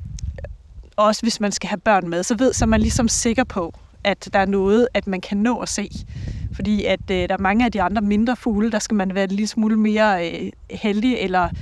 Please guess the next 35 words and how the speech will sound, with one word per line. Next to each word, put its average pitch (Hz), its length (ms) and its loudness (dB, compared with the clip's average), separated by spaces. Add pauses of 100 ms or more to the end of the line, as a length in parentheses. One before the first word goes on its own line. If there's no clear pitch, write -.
(280)
hvad 196 100 -6
skal - 180 -6
man 185 80 -4
sige, 220 160 2
man 208 140 2
skal - 180 -4
gå 240 180 0
lidt 226 200 0
mere 214 200 2
stille 226 480 0
og 185 80 0
langsomt 190 720 0
og, 175 300 -2
og 185 120 -4
være 202 220 2
opmærksom. 220 580 2 (560)
Øh, 180 160 -2
for 220 120 0
ellers 208 160 0
så 226 100 -2
kan 208 140 -4
de 202 80 -4
godt 220 200 2
være 226 100 2
fløjet 180 300 -4
væk, 220 200 0
inden 208 180 0
man 202 140 2
når 202 280 0
at 170 120 -2
opdage, 202 380 -2
at 185 140 -8
de 190 100 -2
er 160 120 0
der. 185 120 -2